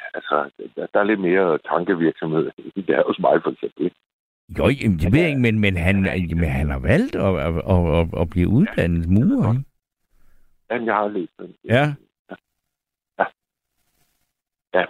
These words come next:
Speaker 1: men jeg, jeg vil kalde ham intellektuel. Altså, og der, han tænker anderledes, end jeg gør.
Speaker 2: Jo, jo, men det er jo ikke forbudt at være intellektuel, bare fordi man er murer.
Speaker 1: Nej, nej, det, det, det er sgu da heller ikke nogen kritik.
Speaker 2: Nej.
Speaker 1: Jeg forklarer bare forskellen.
Speaker 2: Ja, ja. Okay.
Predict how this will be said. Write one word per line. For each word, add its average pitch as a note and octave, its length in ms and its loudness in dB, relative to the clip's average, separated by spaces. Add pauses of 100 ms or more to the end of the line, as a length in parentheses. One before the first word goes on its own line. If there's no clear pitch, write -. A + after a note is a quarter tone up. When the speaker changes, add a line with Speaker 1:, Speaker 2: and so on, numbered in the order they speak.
(120)
Speaker 1:
men F#2 120 -2
jeg, F#2 180 0
jeg G2+ 140 -2
vil A#2 80 -4
kalde F#2+ 200 -4
ham E2+ 140 -4
intellektuel. D2+ 640 -8 (180)
Altså, E2+ 180 -2
og E2 320 -2
der, F2+ 120 2 (400)
han G2+ 200 -6
tænker G#2+ 220 -2
anderledes, D#2 540 -4
end E2+ 80 -18
jeg C2+ 160 -16
gør. - 220 -20
Speaker 2:
Jo, A#2 160 2
jo, F#3+ 140 2
men B2 140 0
det - 60 -6
er F2 40 0
jo F#2+ 60 2
ikke B2 220 -2
forbudt D3+ 420 0
at A2 100 2
være F#2 140 4
intellektuel, F#2 720 0
bare A2+ 200 2
fordi A2 200 -4
man F#2+ 220 2
er D2+ 40 0
murer. F#2+ 360 4
Speaker 1:
Nej, - 160 0 (100)
nej, - 140 -6
det, - 220 -6
det, - 260 -2 (180)
det - 80 -4
er B2 220 -4
sgu - 220 -8
da C#3+ 160 0
heller - 160 -2
ikke F#3 140 -10
nogen E3+ 160 0
kritik. E3 480 -2 (340)
Speaker 2:
Nej. C3 100 4 (380)
Speaker 1:
Jeg B2 180 -4 (120)
forklarer B2+ 360 -2
bare C3+ 160 -2
forskellen. D3+ 520 -6 (200)
Speaker 2:
Ja, C#3 120 4 (160)
ja. D#3 180 0 (640)
Okay. D3 300 2